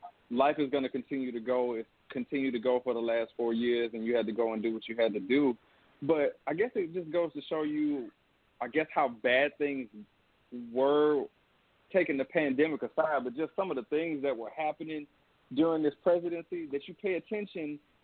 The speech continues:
to more things that you never paid attention to before. 'Cause let me, let me just say this real quick, and then we can get Easy's thoughts on this, is that there was so much attention to details that you never paid attention to because of this administration.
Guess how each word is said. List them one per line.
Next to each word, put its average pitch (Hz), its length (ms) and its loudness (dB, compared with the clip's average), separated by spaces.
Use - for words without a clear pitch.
to 151 80 -12
more 156 180 2
things 143 340 0
that 131 200 2
you 156 80 2
never 139 220 0
paid 131 220 0
attention 123 460 -6
to 117 100 -2
before. 98 380 -6
'Cause 170 160 2
let 247 120 4
me, 269 180 -4
let 247 120 0
me 311 100 -2
just 226 200 -4
say 170 140 -2
this 131 220 -8
real 120 160 -6
quick, 113 320 -4
and 135 100 -2
then 151 140 0
we 147 140 0
can 143 80 -4
get 139 180 0
Easy's 135 400 0
thoughts 123 260 -2
on 113 180 -8
this, 101 220 -10
is 131 180 -4
that 135 280 4
there 196 140 4
was 190 120 2
so 254 120 2
much 254 260 -4
attention 185 540 -8
to 151 140 -6
details 147 560 0
that 131 180 -6
you 135 60 -2
never 135 240 0
paid 131 200 -2
attention 131 460 -4
to 131 140 2
because 131 380 2
of 123 80 2
this 123 180 2
administration. 113 720 -4